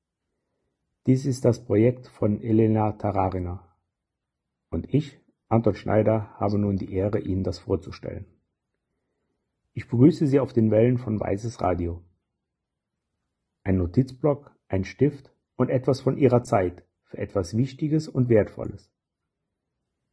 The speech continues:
Weißes Radio, hören Sie auf die Stimme. Heute werden wir uns mit einem der wichtigsten Werkzeuge der Weisheit beschäftigen.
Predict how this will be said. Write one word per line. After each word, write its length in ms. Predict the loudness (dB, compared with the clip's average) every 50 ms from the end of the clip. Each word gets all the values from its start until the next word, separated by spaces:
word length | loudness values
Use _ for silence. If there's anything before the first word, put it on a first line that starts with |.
| _ _ _ _ _ _ _
Weißes 400 | 2 4 4 4 4 0 -2 0
Radio, 480 | 2 4 4 4 2 -2 -4 -6 -8 _ _ _ _ _ _ _ _ _ _ _
hören 300 | 0 4 4 4 4 2
Sie 120 | 0 -2 -4
auf 120 | -6 -6
die 120 | -6 -10 -10
Stimme. 400 | -4 -2 -2 -2 -2 -4 -8 -12 _ _ _ _ _ _ _ _ _ _ _ _ _ _ _ _ _ _ _ _ _ _ _ _ _ _ _ _ _ _ _ _ _ _ _ _ _ _ _ _ _
Heute 320 | 6 6 6 6 6 4
werden 280 | 4 4 4 4 2 0
wir 100 | 0 0
uns 180 | 0 -2 -2 -4
mit 100 | -6 -2
einem 240 | 0 2 2 4 4
der 160 | 4 2 2
wichtigsten 500 | 0 0 -2 -6 -10 -8 -4 -4 0 2
Werkzeuge 560 | 2 2 0 0 -2 -2 0 0 2 2 2
der 140 | 0 0 0
Weisheit 400 | 2 0 0 0 -2 -4 -6 -6
beschäftigen. 680 | -10 -6 -4 -4 -4 -4 -8 -10 -10 -10 -10 -12 -14